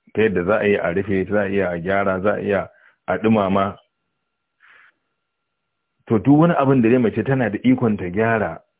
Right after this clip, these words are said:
ko ta kiyaye, ta ɓata ko ta bari abin ya ɓaci, wasu suka ɓata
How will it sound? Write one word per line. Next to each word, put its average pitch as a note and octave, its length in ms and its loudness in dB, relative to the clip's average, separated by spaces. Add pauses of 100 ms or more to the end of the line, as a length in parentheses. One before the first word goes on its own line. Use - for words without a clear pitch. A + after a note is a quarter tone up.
(280)
ko B2+ 120 0
ta G#2+ 160 -2
kiyaye, F#2 540 0 (260)
ta B2 100 -2
ɓata B2 600 0
ko - 100 0
ta C#3 140 0
bari B2+ 300 2
abin A2 240 4
ya A2 100 4
ɓaci, A2+ 380 -2
wasu A2 300 -4
suka A#2 180 -4
ɓata G#2+ 500 -2